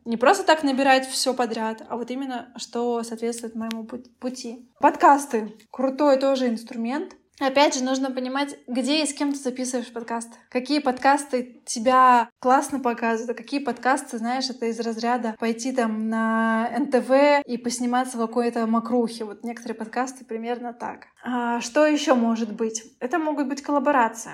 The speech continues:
это могут быть офлайн-сообщества, это могут быть онлайн-сообщества, это могут быть конференции, нетворкинги. И тут уже дальше, а, у кого на что хватит фантазии, потому что вот эти вот единицы и каналы можно бесконечно перечислять. То есть основные, конечно, это соцсети, сми,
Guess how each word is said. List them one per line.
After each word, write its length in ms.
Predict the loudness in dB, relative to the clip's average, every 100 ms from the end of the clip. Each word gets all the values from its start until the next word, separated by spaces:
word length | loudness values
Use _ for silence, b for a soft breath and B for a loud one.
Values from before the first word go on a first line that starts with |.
| -18 _
это 180 | -10 -6
могут 320 | -4 -4 -4 -4
быть 160 | -6
офлайн-сообщества, 1300 | -6 -4 0 0 0 0 4 4 2 -10 -14 -8 -8 -8 -18 _ -20
это 220 | -14 -10
могут 320 | -8 -4 -6
быть 180 | -6 -8
онлайн-сообщества, 1400 | -4 0 2 2 0 -4 -4 -2 -4 -8 -14 -12 -10 -10 _
это 140 | -6 -2
могут 300 | -2 -2 -6
быть 260 | -6 -6
конференции, 920 | -6 -8 -4 -2 0 0 -4 -6 -6
нетворкинги. 840 | -6 -6 -8 -4 -2 -2 -4 -8 -6
И 40 |
тут 200 | -6 -4
уже 140 | -4 0
дальше, 480 | 2 2 0 -2 -4
а, 460 | -4 0 0 0
у 140 | 0 -2
кого 240 | -2 -2
на 160 | -2 -4
что 260 | -2 -2
хватит 540 | -2 0 0 0 -6 -8
фантазии, 640 | -8 -4 0 2 2 0
потому 420 | 0 -4 -4 -4
что 400 | -6 -6 -4 -4 -8 -20 _ _
вот 200 | -6 -2
эти 160 | -2 -2
вот 160 | -4
единицы 680 | -4 -4 -2 -2 -4 -2 -2
и 40 |
каналы 500 | -2 -4 -2 -2 -2
можно 340 | -4 -6 -6 -6
бесконечно 680 | -10 -8 -8 -8 -10 -12 -14
перечислять. 680 | -14 -16 -16 -14 -14 -16 -2
То 80 | 0
есть 120 | 2
основные, 420 | 0 -2 -2 -4
конечно, 380 | -4 -4 -4 -6
это 180 | -8 -10
соцсети, 720 | -12 -12 -6 -6 -4 -6 -8
сми, 480 | -8 -8 -6 -6